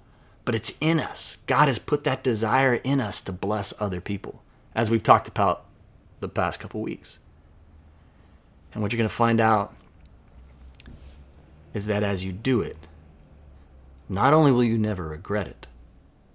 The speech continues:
but you're gonna be hungering and looking for the opportunities to do it again. Because whatever we've done to the least of these, we've done unto Jesus.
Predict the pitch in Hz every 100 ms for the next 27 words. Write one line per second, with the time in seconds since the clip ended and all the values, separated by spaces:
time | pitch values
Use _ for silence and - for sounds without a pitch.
0 | - - _ _ - _ 110 101 98 90
1 | 82 - 127 113 104 98 90 92 107 -
2 | 92 - 90 87 85 - - 101 87 -
3 | - 92 82 90 80 85 - - _ -
4 | - - - - - - - - - _
5 | - - 104 92 98 98 113 120 113 101
6 | - - 98 95 85 - 90 92 107 -
7 | - - - - - - - _ _ -
8 | _ _ _ _ _ _ _ _ _ 92
9 | 85 95 87 87 85 82 - 90 78 -
10 | - -